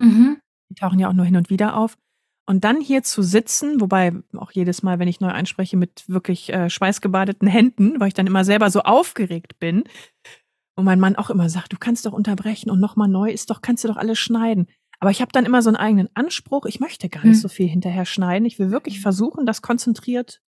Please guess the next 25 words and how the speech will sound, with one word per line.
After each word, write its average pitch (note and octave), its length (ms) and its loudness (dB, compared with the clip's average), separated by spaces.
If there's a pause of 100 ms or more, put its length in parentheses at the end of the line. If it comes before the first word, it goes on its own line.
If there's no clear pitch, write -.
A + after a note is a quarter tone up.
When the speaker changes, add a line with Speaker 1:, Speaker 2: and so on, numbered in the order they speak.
Speaker 2:
gut G#3 200 2
runterzulesen. C4 880 0 (1080)
Ich - 140 -8
würd E4 120 0
sagen, A3+ 260 2
ja, A3 180 4
das, A3+ 320 -4
das, - 320 -6
äh, A3 220 -2
das A3+ 180 -4
Einlesen, F#3+ 560 2
weil F#3 60 4
das F#3+ 160 0
ist - 240 -8 (200)
für G#3+ 100 4
mich B3 320 4 (380)
das - 360 -2
i-Tüpfelchen, F#3 640 0
so F3+ 100 2
nach G3+ 380 0 (240)
Speaker 1:
Mhm. G#3+ 260 4
Speaker 2:
getaner A3+ 540 4
Arbeit, B3+ 480 0
alles G#3 260 -2
steht, A3 460 0